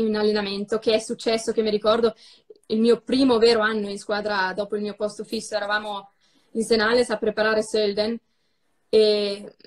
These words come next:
non so se non arrivava, comunque ha fatto una giornata veramente brutta di allenamento, era disperata e "Non ce la faccio e non vado a Sölden, non voglio andare, cioè spero che mi senta, non voglio andare,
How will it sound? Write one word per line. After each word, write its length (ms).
non 300
so 680
se 140
non 180
arrivava, 540
comunque 460
ha 120
fatto 420
una 160
giornata 480
veramente 640
brutta 520
di 100
allenamento, 760
era 260
disperata 920
e 120
"Non 180
ce 120
la 100
faccio 380
e 60
non 180
vado 220
a 80
Sölden, 420
non 160
voglio 280
andare, 600
cioè 220
spero 300
che 100
mi 120
senta, 460
non 200
voglio 280
andare, 720